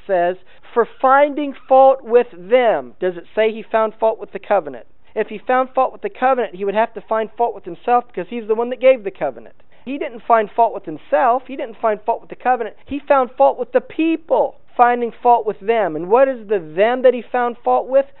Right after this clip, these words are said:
Their hearts, because they had stony hearts. So it says, "It was because he found fault with them that it is said, 'Behold, the days come,' says the Lord, 'that I will make a new covenant with the house of Israel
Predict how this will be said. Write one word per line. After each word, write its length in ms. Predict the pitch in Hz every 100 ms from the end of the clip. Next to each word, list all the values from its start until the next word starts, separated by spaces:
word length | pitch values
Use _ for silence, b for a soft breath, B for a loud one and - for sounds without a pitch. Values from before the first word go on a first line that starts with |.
| b
Their 260 | 165 208 208
hearts, 500 | - - 277 185 - - - - - -
because 380 | - - 208 202
they 120 | 202
had 200 | 196 190 -
stony 260 | 190 180
hearts. 420 | 175 214 160 - - -
So 140 | 240
it 120 | 226 -
says, 260 | 269 240 - b b
"It 160 | 247 262
was 140 | 226
because 480 | 196 226 - 262 254
he 120 | 247
found 360 | - 254 240 -
fault 300 | 254 247 -
with 320 | 196 160 165
them 440 | 269 320 254 185 -
that 260 | 165 185 180
it 140 | 175
is 120 | 156 -
said, 260 | 214 185 151
'Behold, 360 | 165 170 202 170
the 60 |
days 280 | 165 180 175 -
come,' 260 | 202 175 165
says 160 | 175 151
the 80 |
Lord, 380 | 160 156 143 135 b
'that 120 | - 190
I 120 | 185
will 140 | 175
make 260 | 170 180 180
a 120 | 165
new 320 | 156 175 208
covenant 500 | 202 208 185 165 156
with 140 | 175 -
the 80 |
house 280 | 190 247 247
of 140 | 247 196
Israel 500 | 175 156 151 151